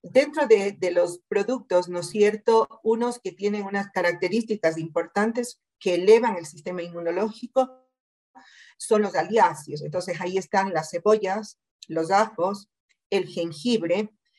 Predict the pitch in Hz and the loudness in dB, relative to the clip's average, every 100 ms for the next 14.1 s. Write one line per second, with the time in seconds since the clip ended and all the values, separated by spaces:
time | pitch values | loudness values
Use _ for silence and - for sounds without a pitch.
0 | _ _ 208 196 214 196 190 - 202 202 | _ _ 0 0 0 0 -2 -6 -8 -6
1 | 202 190 156 226 226 247 240 240 190 180 | -4 -6 2 6 8 6 2 0 -4 -4
2 | 170 170 180 190 214 214 185 170 185 202 | -2 -2 -2 -2 -2 0 -4 -2 -4 -2
3 | 180 165 160 160 165 170 165 160 156 202 | -2 -2 -6 -6 -4 -2 -2 -2 -2 -4
4 | 202 202 196 196 175 165 165 160 208 214 | -4 0 2 2 0 -2 -4 2 2 2
5 | 240 - _ _ _ - 165 - 247 240 | -2 -4 _ _ _ -14 -12 -2 0 0
6 | 220 180 180 180 160 156 160 151 190 185 | -2 -8 -8 -6 -4 -2 -4 -4 -4 -2
7 | 156 147 - - 160 147 147 147 147 143 | -2 -2 -4 -4 -2 2 0 0 -2 -4
8 | 147 - _ _ _ _ - - - - | -8 -16 _ _ _ _ -20 -20 -20 -20
9 | _ _ _ 240 254 269 220 - 185 190 | _ _ _ 4 4 0 -2 -2 -2 -2
10 | 190 214 190 170 190 - 208 196 208 165 | 2 0 2 -2 -4 -8 -6 -6 -8 -4
11 | 175 175 151 - - - _ _ - _ | -4 -4 -6 -6 -6 -8 _ _ -20 _
12 | _ _ _ 214 220 220 240 254 339 277 | _ _ _ 4 4 6 2 2 -6 -4
13 | 254 226 233 214 175 175 185 202 196 208 | -2 -4 -2 -2 -2 -4 -2 2 2 2